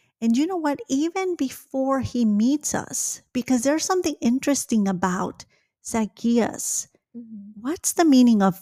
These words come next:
Speaker 1: his name?
Speaker 2: The meaning of Zacchaeus' name is actually pure and innocent.
Speaker 1: Think about that.
Speaker 2: <laughs>
Speaker 1: Pure and innocent for a tax collector who
Speaker 2: Mm-hmm.
Speaker 1: was probably a thief?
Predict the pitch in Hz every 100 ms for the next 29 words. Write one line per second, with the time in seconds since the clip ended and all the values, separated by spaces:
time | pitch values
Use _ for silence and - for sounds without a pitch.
0 | - 196 180 190 170 - 220 - _ _
1 | 254 240 240 254 285 285 240 226 226 214
2 | 254 254 247 220 214 208 247 254 226 220
3 | 202 208 220 - - 208 196 - 214 233
4 | 226 - - 233 208 196 220 - _ _
5 | _ 285 285 220 - - - _ _ _
6 | _ _ 294 381 330 233 247 214 247 202
7 | 180 175 - 277 247 214 - - 247 285
8 | 330 277 - - 208 240 - 269 269 269
9 | - 220 185 160 _ - - 226 180 -
10 | - 247 233 220 - - 240 240 233 202
11 | 190 185 - - 196 214 233 220 196 175
12 | - - 240 370 -